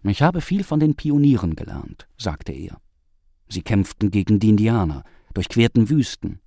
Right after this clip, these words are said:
suchten an entlegenen Orten nach Nahrung und Wasser. Doch allem, was in dieser Zeit geschrieben wurde, ist eines gemeinsam.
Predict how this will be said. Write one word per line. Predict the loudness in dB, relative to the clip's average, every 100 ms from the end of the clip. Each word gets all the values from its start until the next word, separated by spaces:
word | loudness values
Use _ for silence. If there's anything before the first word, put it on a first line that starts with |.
| _ -6
suchten | -2 -2 0 -2 -2
an | 0
entlegenen | 0 2 0 2 2 2
Orten | -2 -2 0 2
nach | 2 0
Nahrung | 2 2 2 0 -2
und | -4
Wasser. | -6 -8 -12 -16 _ _ _ _ _ _ _ _ _ -20 -20 -12 -8
Doch | -4
allem, | -2 0 -2 -6 -4
was | -2 0
in | -2
dieser | -4 -8
Zeit | -4 -2 -2 -4
geschrieben | -8 -6 -4 0 0
wurde, | 0 0 -2
ist | -4 -10 -2
eines | 0 0 -2
gemeinsam. | -2 -2 -2 -4 -8 -10